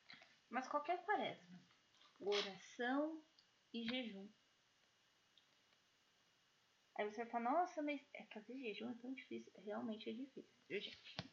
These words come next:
Vou falar pra você que é fácil. É quando você tá fazendo jejum que aparece aquele bolo maravilhoso que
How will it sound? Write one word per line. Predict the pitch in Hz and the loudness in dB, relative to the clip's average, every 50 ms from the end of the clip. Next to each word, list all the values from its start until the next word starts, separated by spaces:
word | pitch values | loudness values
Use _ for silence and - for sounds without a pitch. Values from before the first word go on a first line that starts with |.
| - - - | -12 -14 -14
Vou | 160 - | -10 -4
falar | - 214 214 240 277 - | 2 4 6 6 4 4
pra | - 294 302 | 0 -2 -4
você | |
que | - - 311 | -2 0 0
é | 330 | -2
fácil. | 330 - - - - - - - - - - - - - - - - - - - - - | 0 -2 8 8 8 8 8 2 -6 -8 -8 -6 -4 -4 -4 -4 -6 -10 -10 -10 0 2
É | 190 202 | 2 2
quando | - - 226 233 254 - | 4 2 0 0 2 2
você | 269 | 0
tá | 262 - 240 240 233 | 2 4 4 2 4
fazendo | - 233 220 220 240 269 294 285 | 2 0 0 2 0 0 0 0
jejum | 285 277 254 233 220 226 247 | 2 2 2 2 2 0 0
que | - 269 | 2 0
aparece | 254 - 247 233 220 233 233 - | 4 6 6 6 6 4 2 0
aquele | 262 262 - 247 247 254 254 220 | -4 -2 -2 0 0 0 0 -2
bolo | 196 208 214 208 208 | 0 0 0 0 2
maravilhoso | 208 208 208 220 233 - 349 359 - 269 254 269 277 269 233 254 254 240 220 202 196 202 208 214 214 220 226 233 240 247 254 269 302 320 349 339 - - _ - - - - - - - - - _ - | 2 4 4 4 2 0 0 2 4 6 6 6 4 4 2 -2 -4 -4 0 2 4 4 4 6 6 6 6 6 4 4 0 0 0 0 0 -2 -8 -6 _ -4 -4 -4 -10 -16 -16 -16 -16 -12 _ -6
que | - 233 | -4 -2